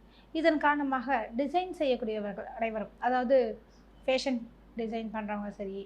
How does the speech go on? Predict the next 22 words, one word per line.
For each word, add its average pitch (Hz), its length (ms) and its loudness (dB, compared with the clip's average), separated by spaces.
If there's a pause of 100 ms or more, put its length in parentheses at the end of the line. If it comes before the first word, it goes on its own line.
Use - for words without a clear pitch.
(440)
அல்லது 240 220 6
வந்து 226 200 0
பார்த்தீங்கன்னா 214 360 -2 (1000)
பில்டர்ஸ், 247 440 4 (240)
சிவில் 269 300 2
இன்ஜினியர்ஸ், 208 480 -4
இவங்க 320 220 -2
எல்லாருக்குமே 277 440 0
ரொம்ப 214 200 0
அருமையான 269 440 -2
ஒரு 214 160 -10
காலகட்டம்னே 202 560 -10
சொல்லலாங்க. 180 360 -10 (640)
இந்த 294 140 4 (100)
மாதத்தில் 254 480 -2 (300)
உங்களுக்கு 240 440 0 (520)
நிச்சயம், 254 420 -2 (380)
அதுவும் 240 260 -4
குறிப்பாக 247 580 2 (440)
பணவரவு 262 480 4 (840)
எந்த 247 220 6
ஒரு 247 160 6